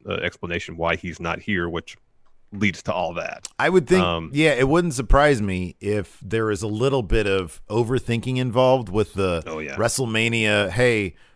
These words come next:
Speaker 2: Braun Strowman all of a sudden just appeared in his place." Uh, you know, they announced it a day before. Instead of, instead of executing any storylines around it, uh, they
Speaker 1: Mm-hmm.
Speaker 2: just did, like, Braun Strowman all of a sudden.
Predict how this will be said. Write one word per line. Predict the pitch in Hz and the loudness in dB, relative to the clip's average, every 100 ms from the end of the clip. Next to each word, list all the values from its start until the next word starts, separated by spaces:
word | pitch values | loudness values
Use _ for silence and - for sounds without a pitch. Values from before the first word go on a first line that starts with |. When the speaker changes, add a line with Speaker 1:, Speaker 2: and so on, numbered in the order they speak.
| - | -16
Speaker 2:
Braun | 85 110 123 120 | -4 0 2 0
Strowman | - 127 127 120 110 110 | -2 0 0 2 0 0
all | 98 120 | 4 4
of | 113 | 4
a | 107 | 0
sudden | - 139 110 104 92 | 2 2 2 -4 -6
just | 113 98 - - | -4 -6 -8 -6
appeared | 107 - 156 139 110 101 | 4 6 8 6 4 0
in | 98 107 | -2 0
his | 110 90 | 0 -2
place." | - - 175 127 95 87 - - - _ _ - | -4 2 4 4 0 -4 -8 -12 -20 _ _ -6
Uh, | 104 104 98 98 98 | -2 2 4 4 0
you | 113 | -2
know, | 110 | 0
they | 101 104 | 0 0
announced | 107 120 120 | 0 -2 -2
it | 117 | -4
a | 98 | -4
day | 95 107 | 0 0
before. | 98 95 156 139 | 0 -2 0 0
Instead | 104 - 147 | 0 0 2
of, | 135 92 - - _ - | 2 -2 -10 -20 _ -10
instead | 101 - 160 | -4 0 2
of | 117 | 2
executing | 135 - 135 120 104 | 0 0 0 0 0
any | - 160 147 | 2 2 2
storylines | - 160 165 104 92 90 80 - - - | 2 6 6 6 4 2 -2 -8 -14 -6
around | 98 131 185 135 | 0 2 2 2
it, | 90 - - - _ - | -2 -4 -12 -20 _ -6
uh, | 101 101 | -2 0
they | 95 120 | 2 2
Speaker 1:
Mm-hmm. | |
Speaker 2:
just | 120 110 | 0 0
did, | 127 | 0
like, | 107 98 | 0 0
Braun | 85 113 104 | 2 0 0
Strowman | 135 156 127 | 0 0 0
all | 92 85 | -2 -4
of | |
a | |
sudden. | 76 92 80 | -4 -6 -6